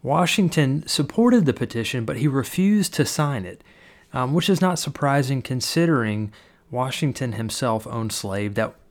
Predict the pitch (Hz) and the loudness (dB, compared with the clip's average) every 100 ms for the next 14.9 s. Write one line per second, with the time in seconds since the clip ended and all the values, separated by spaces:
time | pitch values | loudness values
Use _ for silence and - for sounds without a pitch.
0 | - - 120 110 123 131 131 147 135 127 | -10 -2 0 2 0 0 2 2 4 2
1 | 120 110 101 107 101 - 156 139 131 - | 0 -4 -2 -2 -2 0 2 2 -2 -4
2 | 123 117 117 113 104 107 104 113 120 95 | -4 -4 -4 -4 -6 -6 -4 -2 -2 -4
3 | 87 101 107 - - - - - - 135 | -8 -14 -18 -20 -20 -20 -20 -14 -4 2
4 | 170 175 127 117 - 185 233 180 139 - | 4 6 4 2 4 6 6 4 -2 -2
5 | 123 - 107 104 104 - 123 120 131 175 | -4 -4 -4 -4 -4 -4 -4 -2 -2 2
6 | 214 135 107 98 107 117 - - - _ | 2 2 0 0 -4 -8 -14 -20 -20 _
7 | _ - 151 151 208 180 170 151 143 143 | _ -2 0 4 2 2 2 4 4 4
8 | 127 117 - 123 117 - 107 110 - - | 2 0 -2 -2 -2 -4 -10 -10 -12 -14
9 | - - - - - 147 156 147 147 123 | -20 -20 -20 -20 -4 2 4 4 0 -2
10 | 120 127 107 135 135 127 120 113 120 156 | 0 0 0 2 2 2 0 0 2 4
11 | 180 170 143 120 - - 123 - 156 - | 4 2 0 -2 -4 -2 -4 -4 -6 -2
12 | 160 - 127 117 - 120 110 107 143 - | -2 -2 -2 -4 -4 -4 -4 -2 -2 0
13 | 160 131 117 - 160 156 151 131 107 110 | 0 -2 -4 -4 -2 -2 -2 0 0 2
14 | 113 127 - - 117 190 - - | 2 0 0 0 0 0 -2 -8